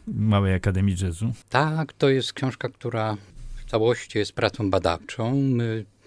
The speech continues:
Speaker 2: tutaj około trzech lat spędziliśmy, prowadząc dość wnikliwe badania, mm, dotyczące Małej Akademii Jazzu, zarówno tych, którzy tą akademię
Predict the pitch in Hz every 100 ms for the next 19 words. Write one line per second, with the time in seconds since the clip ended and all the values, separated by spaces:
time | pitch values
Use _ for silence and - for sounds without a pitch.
0 | - - 107 104 95 101 98 - 120 101
1 | 110 110 98 - - - - - - 98
2 | 92 95 98 - 104 117 117 - - 101
3 | 107 104 98 98 98 110 104 95 98 98
4 | 98 95 - - 104 98 95 - 110 101
5 | 101 95 92 90 101 90 92 90 127 123
6 | 98 95 92 90 95 - - 113 - 107
7 | 101 113 - 107 107 101 104